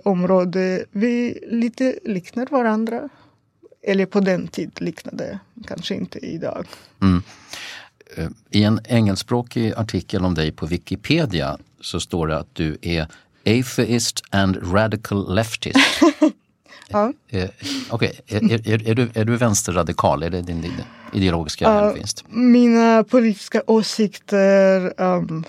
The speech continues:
Speaker 1: utvecklades eller evol-, mm, evolutionerades lite. Jag är fortfarande vänster, men kanske inte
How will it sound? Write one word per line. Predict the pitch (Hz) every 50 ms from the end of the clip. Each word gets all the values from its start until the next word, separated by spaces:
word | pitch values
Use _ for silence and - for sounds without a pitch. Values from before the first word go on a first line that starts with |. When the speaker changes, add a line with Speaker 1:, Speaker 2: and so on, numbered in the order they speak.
| - _ _ _ _ _ _ _ _ _ _ _ _ _
Speaker 1:
utvecklades | - 190 170 - - - 185 180 170 - - 196 190 185 185 190 185 175 - -
eller | 170 165 170 160
evol-, | - - 175 185 180 170 _ _ _ _ _ - - _ _ -
mm, | 190 180 156 143 - - _ _ _ _ _ _ - - - - - - _ - _ _ _
evolutionerades | - 185 185 190 175 180 165 - 208 185 180 175 170 175 202 226 269 302 311 330 302 - 294 330 320
lite. | 254 240 233 233 226 226 - 240 233 240 247 233 226 - - - - - _ _ _ _ -
Jag | - 196 196 196
är | 185
fortfarande | - 226 214 - 220 208 196 185 180 180
vänster, | 175 190 196 185 180 - - 196
men | 185 180 175 160 -
kanske | - - 180 170 - - 190
inte | 175 170 - - 160 -